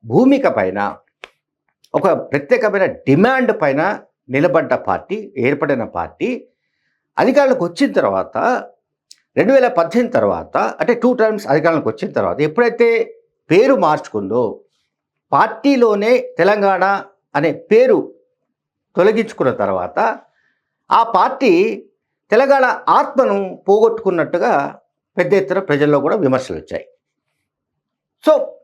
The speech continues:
కాంగ్రెస్ పార్టీ విజయానికి రేవంత్ రెడ్డి ఎంత కారణం, లేకుంటే ప్రజల్లో బీఆర్ఎస్ పట్ల వ్యతిరేకత ఎంత కారణం, ఇవన్నీ కూడా వేరే డైమెన్షన్స్, వేరే కోణాలు. కానీ బీఆర్ఎస్ పార్టీ ఇక్కడ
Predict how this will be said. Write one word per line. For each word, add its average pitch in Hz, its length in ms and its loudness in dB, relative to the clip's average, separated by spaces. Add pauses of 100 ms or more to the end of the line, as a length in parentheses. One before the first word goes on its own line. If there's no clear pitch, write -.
(200)
కాంగ్రెస్ 254 520 0
పార్టీ 226 500 -2
విజయానికి 208 840 0 (120)
రేవంత్ 202 360 2
రెడ్డి 190 440 0
ఎంత 170 180 -2
కారణం, 165 600 -2 (420)
లేకుంటే 175 640 0
ప్రజల్లో 190 540 2
బీఆర్ఎస్ 175 440 0
పట్ల 170 280 0
వ్యతిరేకత 175 500 0
ఎంత 147 220 0
కారణం, 143 540 0
ఇవన్నీ 269 280 2
కూడా 277 180 2
వేరే 226 480 2
డైమెన్షన్స్, 117 520 -2
వేరే 190 460 0
కోణాలు. 110 320 0 (1200)
కానీ 311 160 2
బీఆర్ఎస్ 277 520 2
పార్టీ 202 640 -4 (600)
ఇక్కడ 226 260 2